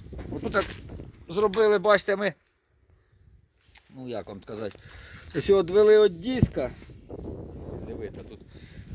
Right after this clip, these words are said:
Перейдемо на якийсь другий. А, ось о, бачите? Як би поробили. З цим ми, звісно, впорались на отлично. Ось бачите, яка ширина від диска. Ми його відвели, диск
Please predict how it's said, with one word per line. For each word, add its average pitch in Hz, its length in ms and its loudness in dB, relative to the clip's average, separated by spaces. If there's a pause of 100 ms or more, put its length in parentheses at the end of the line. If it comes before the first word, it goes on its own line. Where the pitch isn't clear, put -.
(140)
Перейдемо 117 360 0
на 117 80 -6
якийсь 113 300 -6
другий. 110 300 -8 (840)
А, 135 160 -2 (260)
ось 180 220 -4
о, 139 160 2 (100)
бачите? 175 420 0 (640)
Як 214 160 0
би 220 120 2
поробили. 185 720 2 (720)
З - 200 -12
цим 269 160 0
ми, 240 160 0
звісно, 220 380 0
впорались 214 560 2
на 202 120 -2
отлично. 151 680 -6 (360)
Ось 139 120 -18
бачите, 208 360 -2
яка 170 200 -2
ширина 175 480 -2
від 131 160 -4
диска. 113 420 -14 (560)
Ми 190 140 -2
його 214 260 6
відвели, 233 500 4 (320)
диск 208 220 -10